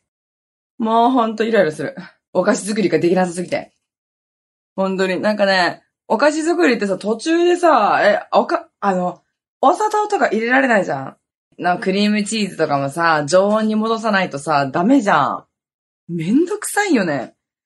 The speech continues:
その点、普通の料理だったらもう適当に作っても大抵はさ、ごまかせるじゃん。ほりにしで。知ってる？ほりにし。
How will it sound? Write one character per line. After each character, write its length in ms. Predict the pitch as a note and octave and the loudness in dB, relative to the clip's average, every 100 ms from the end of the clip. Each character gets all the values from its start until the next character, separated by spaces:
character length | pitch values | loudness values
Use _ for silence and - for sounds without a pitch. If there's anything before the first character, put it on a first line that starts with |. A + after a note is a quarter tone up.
| _ _ | _ _
そ 160 | - B3+ | -4 0
の 100 | C4+ | 2
点、 180 | D4+ B3+ | 2 0
普 120 | - | -2
通 220 | - C4+ | -2 2
の 100 | C#4 | 4
料 180 | C#4+ D#4 | 4 2
理 80 | D4 | 2
だ 60 | |
っ 80 | G#3+ | 0
た 80 | G#3 | 0
ら 40 | |
も 120 | F#3+ F3 | -2 -4
う 60 | |
適 420 | - G3+ G3+ - - | -4 -6 -6 -8 -2
当 300 | A3 G3 G#3 | 0 0 -4
に 200 | A3+ G#3 | -6 -6
作 300 | - - B3+ | -12 -8 -10
っ 20 | |
て 200 | - B3+ | -4 -2
も 140 | G3+ | 0
大 360 | F3 - G3+ A#3+ | -2 -4 -4 -2
抵 240 | D4+ D4+ | 0 2
は 120 | D#4 D4+ | 2 2
さ、 680 | F#4 E4+ D4 G3 E3 C#3+ _ _ _ - | 2 4 4 2 0 -6 _ _ _ 0
ご 140 | A3 | 4
ま 160 | B3+ D4 | 4 4
か 140 | F4+ | 0
せ 120 | G4 | 2
る 120 | G4 | 2
じ 100 | B3+ | 2
ゃ 80 | G3 | 2
ん。 160 | C#3 - _ - | 0 -6 _ 0
ほ 100 | A3 | 4
り 160 | B3 B3+ | 6 4
に 140 | A3 | 2
し 160 | F#3 C#3+ | 0 -2
で。 220 | A#2 - _ _ _ _ _ - | -4 -8 _ _ _ _ _ -12
知 80 | |
っ 20 | - | -2
て 120 | F#4+ | 0
る？ 100 | G#4 | 2
ほ 80 | A3 | 2
り 100 | D#3+ | 0
に 140 | C#3+ | -4
し。 280 | C#3+ - | -8 -12